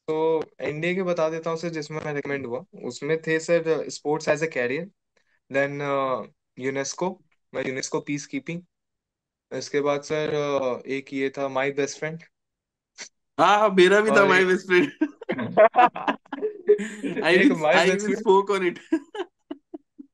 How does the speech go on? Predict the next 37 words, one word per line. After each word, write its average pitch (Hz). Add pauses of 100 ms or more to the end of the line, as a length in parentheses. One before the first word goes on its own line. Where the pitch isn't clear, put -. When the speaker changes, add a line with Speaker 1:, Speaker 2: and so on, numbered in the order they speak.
(1040)
Speaker 1:
एक 170
My 170
Best 185
Friend 226
और 202
एक 175
और 165
था 175
सर, 165
पता 156
नहीं, 160
मैंने 165
देखा 156
भी 151
नहीं, 131
ध्यान 131
भी 135
नहीं 120
दिया। 117
मैंने 147
sports 185
as 185
a 175
career 180
दूसरे 180
नंबर 196
पे 202
देखा, 185
मैं 202
बोला, 190
"बस 175
हो 170
गया, 143
यही, 170 (200)
यही 175
बोलना।" 147
Speaker 2:
<laughs> -